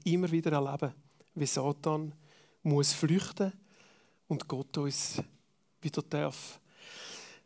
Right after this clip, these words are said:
begegnen oder eben Engel uns dienen. Das Fazit von dieser Predigt. Jesus hat die Herrschaft. Der Mensch, Jesus Christus, hat sie zurückerobert.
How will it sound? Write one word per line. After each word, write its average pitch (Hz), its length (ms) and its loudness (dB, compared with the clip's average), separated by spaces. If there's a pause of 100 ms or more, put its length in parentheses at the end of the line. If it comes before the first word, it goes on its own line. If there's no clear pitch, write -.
(160)
begegnen 190 580 12 (280)
oder 170 220 4
eben 160 220 8
Engel 160 280 6
uns 156 240 6
dienen. 131 360 2 (920)
Das - 80 -2
Fazit 262 420 12
von 254 80 6
dieser 214 240 12
Predigt. 190 580 8 (2500)
Jesus 185 580 8
hat 147 220 2
die - 140 -8
Herrschaft. 143 680 0 (2000)
Der 147 100 8
Mensch, 180 640 4
Jesus 160 460 4
Christus, 160 520 -2
hat 147 160 -2
sie 147 140 -4
zurückerobert. 143 920 -6